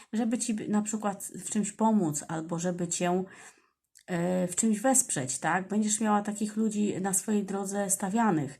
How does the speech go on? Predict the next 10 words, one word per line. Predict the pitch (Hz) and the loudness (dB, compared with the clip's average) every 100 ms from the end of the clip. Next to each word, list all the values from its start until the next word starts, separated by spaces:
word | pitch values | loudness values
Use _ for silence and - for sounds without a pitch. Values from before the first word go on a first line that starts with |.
| - - - - - | -18 -20 -20 -12 -4
Natomiast | 196 233 233 214 | -2 2 2 0
uważam, | - 202 208 208 208 190 | 0 4 4 6 2 2
że | 180 185 185 185 _ _ _ _ _ _ - | 2 4 2 -4 _ _ _ _ _ _ -6
bardzo | 185 226 226 220 | 0 2 2 2
fajny | 233 220 214 | 2 2 4
rok, | 214 208 - 139 156 | 2 0 -4 -6 -2
y, | |
przed | - 147 | -2 -2
wami, | 151 147 160 | -4 -4 -2
tak? | 185 190 196 | 2 2 0